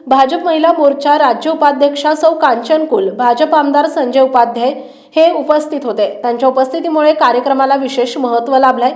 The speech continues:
कार्यक्रमाला संयोजक मारुती आबा गोळे, अभय आबा गोटे आणि अध्यक्ष राकेश विलासराव विधाते यांसह अनेक पदाधिकारी, स्वयंसेवक आणि नागरिक मोठ्या संख्येने उपस्थित होते. या ऐतिहासिक पदयात्रेनिमित्त आयोजकांनी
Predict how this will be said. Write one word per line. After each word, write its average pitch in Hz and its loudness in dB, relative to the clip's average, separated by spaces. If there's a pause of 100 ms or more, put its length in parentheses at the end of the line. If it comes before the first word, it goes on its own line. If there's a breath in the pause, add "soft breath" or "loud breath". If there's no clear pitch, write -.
(320 loud breath)
कार्यक्रमाला 330 2
संयोजक 285 0
मारुती 262 0
आबा 277 4
गोळे, 233 0
अभय 247 4
आबा 294 4
गोटे 262 2
आणि 262 2
अध्यक्ष 262 0
राकेश 285 0
विलासराव 262 0
विधाते 247 -2
यांसह 294 0
अनेक 294 2
पदाधिकारी, 269 2
स्वयंसेवक 254 -2 (260 loud breath)
आणि 269 2
नागरिक 302 0
मोठ्या 285 -2
संख्येने 262 -2
उपस्थित 262 -2
होते. 196 -6
या 285 -2
ऐतिहासिक 320 0
पदयात्रेनिमित्त 294 0
आयोजकांनी 269 0